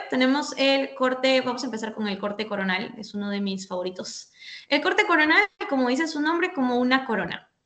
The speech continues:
¿ya? Recuerden siempre eso, o sea, el coronal como una corona, para que ustedes sepan que, este, se relaciona a ello, ¿no? A que es como frontal,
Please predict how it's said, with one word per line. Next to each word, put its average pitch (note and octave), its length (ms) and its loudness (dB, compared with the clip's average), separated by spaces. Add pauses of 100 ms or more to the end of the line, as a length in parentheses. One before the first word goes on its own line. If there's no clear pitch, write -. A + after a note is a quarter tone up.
(100)
¿ya? - 340 -8
Recuerden C4+ 300 0
siempre G#3 380 -4
eso, - 160 -12
o - 20 -12
sea, G3+ 280 -6
el G3+ 120 -6
coronal A3+ 520 2
como G#3+ 220 -2
una A3 280 0
corona, E3+ 460 -4 (440)
para G#3 180 -2
que A3+ 60 -4
ustedes A#3+ 200 2
sepan A#3+ 360 -2
que, G#3+ 560 -2
este, - 640 -12
se A3 100 -8
relaciona G#3 600 0
a - 160 -2
ello, C#3 200 -8
¿no? G3+ 160 -2
A A#3 120 -2
que A3+ 60 -2
es A3 100 -6
como A3+ 240 -2
frontal, F3 420 -10